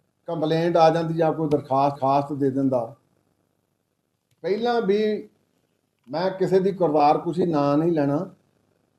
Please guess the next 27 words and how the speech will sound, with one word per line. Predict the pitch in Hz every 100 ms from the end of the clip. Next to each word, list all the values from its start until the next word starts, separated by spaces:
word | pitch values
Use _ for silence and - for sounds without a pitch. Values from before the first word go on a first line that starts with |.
| -
ਇਨਕੁਆਇਰੀਆਂ | 160 165 160 156 165 196 196
ਸ਼੍ਰੋਮਣੀ | 165 170 180
ਗੁਰਦੁਆਰਾ | 170 160 165 170
ਪ੍ਰਬੰਧਕ | 165 156 165 190 -
ਕਮੇਟੀ | 156 156 170
ਨੇ | 185 180
ਆਪਣੇ | 151 156 180
ਤੌਰ | 170 156
ਤੇ | 139 143
ਕਰਵਾਈਆਂ। | 135 117 104 98 _ _ _ _ _ _ _ _ _ _ _ _ _
ਉਹਨਾਂ | 175 226 254 254 233
ਨੂੰ | 220 233
ਫਿਰ | 180 190 202 220 226 - _ _ _ _ _ _ _ _ 208
ਅੰਤਰ | 185 196 226 233
ਕਮੇਟੀ | 233 190 190 185 202 208
ਨੇ | 208 226 202 - _ -
ਉਹਨਾਂ | 175 214
ਨੂੰ | 214 202
ਵਿਹਲੇ | 156 202 233
ਵੀ | 226 202
ਕੀਤਾ। | 180 170 185
ਇਹ | 190
ਸਾਡੇ | 160 156 165
ਕੋਲ | 170 165
ਰਿਕਾਰਡ | 151 139 139
ਮੌਜੂਦ | 139 123 113
ਆ। | 107